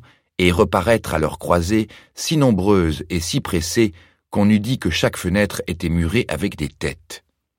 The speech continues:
Or, toute cette multitude avait les yeux fixés sur un seul point du Vatican, car le Vatican renfermait le conclave, et comme Innocent huit était mort depuis seize jours, le conclave était en train d'élire un pape.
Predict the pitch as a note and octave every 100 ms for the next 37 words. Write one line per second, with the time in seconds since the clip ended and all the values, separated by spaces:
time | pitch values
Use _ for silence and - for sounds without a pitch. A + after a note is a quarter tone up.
0 | _ _ _ _ _ _ _ - C3 D3+
1 | - - - _ - F#2 - G#2+ E2+ B2+
2 | A2+ A2 - D#3 D#3 - G2+ A2 A2 G2
3 | C3 - G#2 - C#3 - G#2+ A2 - G2+
4 | D#2+ - F#2+ D#2 D2+ - - - C#2 A#1+
5 | _ _ _ _ _ - E2+ E2+ G2 F2+
6 | A2 D#3 A2+ G2 F2+ G2 B2 B2 - F2+
7 | D2+ G2 D#2+ C#2 C2 - _ _ _ -
8 | F#2+ F2 C3 G#2+ G#2 A2 G#2+ A#2 G2+ A2
9 | G2+ - E2+ G2 G#2+ G2 D2+ - D#2 -
10 | A2+ F#2+ C#2+ F#2 A#2 A2 - _ _ _
11 | - F#2+ F#2 A2+ A2+ B2+ B2 - F#2+ G#2
12 | F#2 D#2 A#2+ E2 F2 G#2 C#2+ B1+ - B1+
13 | -